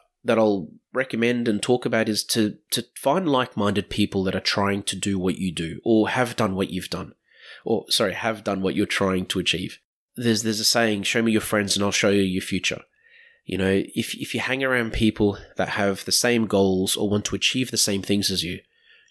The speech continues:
you're a lot more likely to achieve those goals compared to if you hang around with people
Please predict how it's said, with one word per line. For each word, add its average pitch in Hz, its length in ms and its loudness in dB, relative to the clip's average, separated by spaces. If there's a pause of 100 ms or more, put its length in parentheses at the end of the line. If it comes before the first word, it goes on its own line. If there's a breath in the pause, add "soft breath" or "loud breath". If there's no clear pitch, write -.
you're 95 240 2
a 92 40 -4
lot 104 320 2
more 117 240 4
likely 107 360 2
to - 160 -4
achieve 151 360 0
those 110 200 2
goals 92 340 -2
compared 95 360 -2
to 104 80 -4
if - 80 -8
you 95 60 2
hang 101 200 0
around 98 160 0
with 92 180 -8
people 92 400 -4